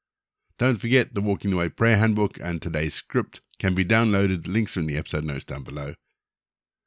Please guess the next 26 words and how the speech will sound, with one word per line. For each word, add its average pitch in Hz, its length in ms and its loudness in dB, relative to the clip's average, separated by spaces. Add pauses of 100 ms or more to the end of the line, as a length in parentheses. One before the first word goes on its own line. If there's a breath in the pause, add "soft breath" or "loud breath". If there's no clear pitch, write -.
(120)
And 139 120 2
if 147 100 -2
you'd 185 80 2
like 175 160 2
to - 60 -6
support 113 340 0
Walking 92 320 -2
the 90 60 2
Way 85 200 2
or 80 40 2
you'd 80 160 -2
like 87 160 -2
more 98 200 0
information 87 400 -4
about 71 140 -6
the 76 80 -12
podcast, 76 540 -10
head 78 180 -8
to 71 160 -10
ray 92 220 0
borrett 82 440 0
dot - 200 -12
co 101 220 0
dot 98 200 0
U 85 160 -6
K. - 280 -8